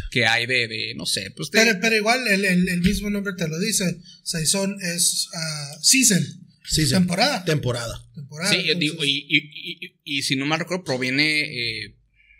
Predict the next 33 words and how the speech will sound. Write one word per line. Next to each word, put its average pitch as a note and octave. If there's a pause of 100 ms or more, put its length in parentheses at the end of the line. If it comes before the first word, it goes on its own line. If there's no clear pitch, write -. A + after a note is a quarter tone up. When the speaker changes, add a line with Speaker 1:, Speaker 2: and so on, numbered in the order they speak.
(560)
Speaker 1:
este, A#2
de G#2
Speaker 2:
De B2
Speaker 1:
un, C#3
Speaker 2:
lo C3+
romano. A#2+
Speaker 1:
de, D3 (220)
de C#3+
un D3+
término E3+
como D3
francés, A#2+
¿no? D#3+ (160)
Speaker 2:
Sí, A3+
Speaker 3:
Sí. D#3
Speaker 2:
sí, D3+
sí, A#2+ (260)
es F#3
un -
término F#3
francés. D#3+ (800)
Speaker 1:
Sí, A#2+ (100)
estas, F#3+
eh, D#3
digo, D3+
eh, - (140)
digo, D3
ese E3
estilo G3
yo F3+
recuerdo F#3
que, A#2+
eh, A2